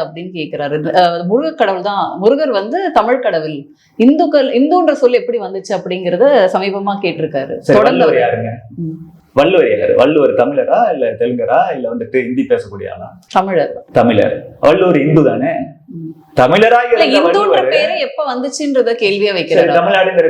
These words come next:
Speaker 2: பேரு எப்ப வந்துச்சு?
Speaker 1: ம்.
Speaker 2: அதுக்கு முன்னாடி ஒரு குழந்தை பிறக்குதுங்க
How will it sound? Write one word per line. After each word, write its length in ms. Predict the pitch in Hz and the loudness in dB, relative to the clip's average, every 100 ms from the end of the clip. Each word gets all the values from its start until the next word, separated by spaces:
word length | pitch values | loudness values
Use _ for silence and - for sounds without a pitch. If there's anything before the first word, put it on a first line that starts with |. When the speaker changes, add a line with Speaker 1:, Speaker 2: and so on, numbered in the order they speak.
| 160 | 0
Speaker 2:
பேரு 200 | 156 135 | -2 -4
எப்ப 100 | 135 | -6
வந்துச்சு? 320 | 127 107 113 110 110 127 156 | -8 -10 -10 -12 -14 -16 -14
Speaker 1:
ம். 120 | 151 156 - _ _ _ _ | -12 -14 -20 _ _ _ _
Speaker 2:
அதுக்கு 220 | 143 147 | 0 2
முன்னாடி 220 | 151 151 143 | 2 4 4
ஒரு 80 | 143 | 4
குழந்தை 280 | 139 160 165 | 2 2 2
பிறக்குதுங்க 500 | 151 123 127 110 104 | 0 -4 -6 -12 -12